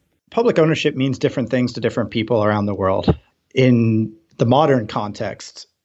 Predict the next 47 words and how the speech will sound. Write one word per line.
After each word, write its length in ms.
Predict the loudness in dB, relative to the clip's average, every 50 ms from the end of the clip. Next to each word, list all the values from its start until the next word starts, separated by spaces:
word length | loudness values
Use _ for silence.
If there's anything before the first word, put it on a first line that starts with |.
| _ _ _ _ _
public 280 | -4 -2 -2 0 0 0
ownership 400 | 0 0 0 -2 -4 -6 -6 -8
is 80 | -8 -6
starting 320 | -4 -4 -2 -2 -2 -4
to 60 | -4
be 100 | -4 -4
expanded 560 | -6 -6 -6 -6 -4 -2 -2 0 2 2 2
a 60 | 2 2
little 180 | 2 2 2
bit 300 | 0 0 0 0 -2 -2
in 120 | -4 -4 -4
its 200 | -4 -6 -6 -4
definitions, 800 | -2 -2 -2 0 0 0 2 2 2 2 2 0 -2 -6 -12 -14 _ -2
uh, 200 | 0 2 2 2
to 120 | 0 0
be 120 | 0 0 0
a 40 | 0
sort 200 | 0 0 0 0
of 100 | 0 2
maybe 240 | 2 2 2 2
a 60 | 0 -2
catch-all 800 | -2 -2 -4 -2 -2 -2 -2 0 0 2 4 4 4 4 2 0
for 460 | 0 -2 -2 -2 0 0 -2 -2 -4 -8 -18 -20 -14 -6
different 340 | -2 -2 0 0 -2 -2 0
types 300 | 0 0 0 0 -2 -2
of 80 | -2 -2
ownership 400 | 0 0 -2 -2 -2 -4 -2 -2
that 140 | -2 -2 0
are 120 | 0 0
not, 300 | 0 0 0 0 0 -2 -4
you 80 | -6 -6
know, 100 | -6 -6
quote 240 | -2 0 0 0 2
unquote 420 | 0 -2 -2 -2 -2 -2 -2 -2
capitalist 640 | -2 -2 -2 -2 -2 -2 -2 -2 -4 -6 -6 -4
or 160 | -4 -4 -4 -4
for-profit 640 | -4 -2 -2 -2 0 0 0 0 0 -2 -6 -4
private 300 | -2 0 0 2 2 2
ownership. 560 | 2 2 2 0 0 0 0 -2 -2 -4 -12 _ -20 -20 -20 -20 -18 -6
So 360 | -2 0 2 4 4 2 0
some 280 | -2 0 0 2 2 2
people 340 | 2 0 -2 -2 -2 -2 0
will 140 | 0 0
now 180 | 0 -2 -2 -4
say 220 | -4 -4 -4 -6
public 340 | -4 -4 -4 -2 -2 -2 -2
ownership 560 | -2 -2 -2 -2 -4 -4 -2 -2 -2 -2 -4